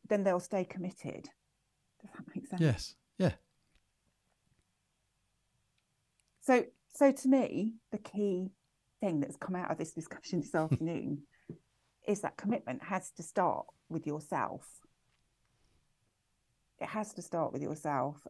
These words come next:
Speaker 1: and being committed to yourself and reaching your own true potential as a person,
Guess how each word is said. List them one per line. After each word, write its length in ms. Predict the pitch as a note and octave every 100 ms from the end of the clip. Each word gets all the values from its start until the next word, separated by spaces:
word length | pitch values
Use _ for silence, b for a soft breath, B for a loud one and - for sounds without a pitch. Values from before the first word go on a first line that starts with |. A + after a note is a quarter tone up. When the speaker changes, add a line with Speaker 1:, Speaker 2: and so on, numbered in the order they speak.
| D#3
Speaker 1:
and 200 | D#3 D3
being 240 | E3+ D#3+
committed 520 | - F3+ G3 G3 E3+ -
to 120 | D#3+
yourself 600 | D#3 - D#3+ - A2 - - _
and 220 | D3+ D3 - - -
reaching 640 | D#3+ E3+ - - D#3 D#3 - _
your 240 | E3 D3+ -
own 320 | D#3 D3 C#3+
true 260 | C#3+ - D3+
potential 760 | - - D#3+ - - - - - _ _ _ _ _ _ _ _ _ _ _ _ -
as 160 | E3 D#3+
a 40 |
person, 500 | - D#3 D3+ - -